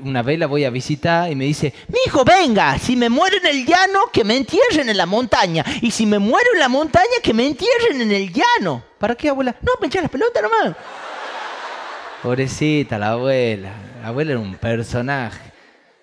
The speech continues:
Ella siempre me decía, la abuela, mirá vos la, las palabras de ella, ¿no? "El día que yo me muera,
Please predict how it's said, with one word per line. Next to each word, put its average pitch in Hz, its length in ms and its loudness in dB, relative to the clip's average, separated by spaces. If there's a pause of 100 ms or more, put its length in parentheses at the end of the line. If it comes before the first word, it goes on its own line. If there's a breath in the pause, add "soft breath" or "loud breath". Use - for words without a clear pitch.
Ella 131 180 -2
siempre 143 420 -4
me 117 120 -6
decía, 113 560 -4
la 104 100 -8
abuela, 120 320 -6
mirá 123 240 -6
vos 139 180 -4
la, 104 180 -6
las - 240 -14
palabras 104 760 -8
de 101 180 -6
ella, 107 220 -6
¿no? 117 220 -8 (320 soft breath)
"El 113 220 -8
día 160 240 0
que 120 120 -4
yo 123 220 -2
me 135 120 -4
muera, 120 680 -6